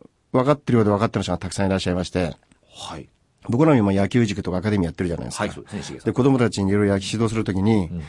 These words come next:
Speaker 1: 昔はゴロは左足の前で取れって言われたんですよ。
Speaker 2: 左足の前。
Speaker 1: うん。
Speaker 2: はい。
Speaker 1: で、えー、そういうふうにして、昔はですね、ちょっとグラブをこう皿のようにしてこう、当てて打球を殺してひっくり返してこう、取るような、なんか流行りだったというか、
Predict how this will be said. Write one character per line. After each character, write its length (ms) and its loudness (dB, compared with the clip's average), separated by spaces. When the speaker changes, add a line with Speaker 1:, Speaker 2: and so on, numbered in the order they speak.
Speaker 1:
昔 380 2
は 340 4
ゴ 260 2
ロ 140 6
は 260 4
左 360 4
足 160 4
の 80 6
前 140 4
で 100 0
取 160 0
れ 60 0
っ 20 -2
て 60 -12
言 60 -4
わ 40 0
れ 80 -4
た 120 -8
ん 120 -12
で 60 -18
す 100 -16
よ。 200 -18
Speaker 2:
左 340 2
足 160 -2
の 80 -4
前。 140 0
Speaker 1:
う 40 0
ん。 140 -6
Speaker 2:
は 160 -4
い。 80 -6
Speaker 1:
で、 520 4
え 200 4
ー、 40 4
そ 160 2
う 20 6
い 40 6
う 20 6
ふ 20 6
う 20 6
に 60 4
し 40 -4
て、 80 -2
昔 320 2
は 60 4
で 100 2
す 80 -4
ね、 140 0
ち 80 -12
ょ 60 -4
っ 20 -16
と 100 -4
グ 120 -4
ラ 120 4
ブ 80 0
を 40 -4
こ 100 -6
う 40 -4
皿 220 -2
の 60 0
よ 60 2
う 40 2
に 60 2
し 40 -10
て 80 -10
こ 320 -2
う、 40 -20
当 120 -2
て 100 -6
て 180 0
打 140 0
球 180 0
を 100 2
殺 220 0
し 60 -4
て 100 0
ひ 100 -8
っ 40 -18
く 100 0
り 60 0
返 140 4
し 40 -2
て 100 -2
こ 300 -4
う、 600 -18
取 160 2
る 40 4
よ 60 4
う 20 2
な、 220 -2
な 100 -4
ん 20 -2
か 180 -4
流 60 2
行 80 4
り 40 -2
だ 80 0
っ 40 -6
た 160 -8
と 100 -10
い 40 -2
う 40 -6
か、 260 -12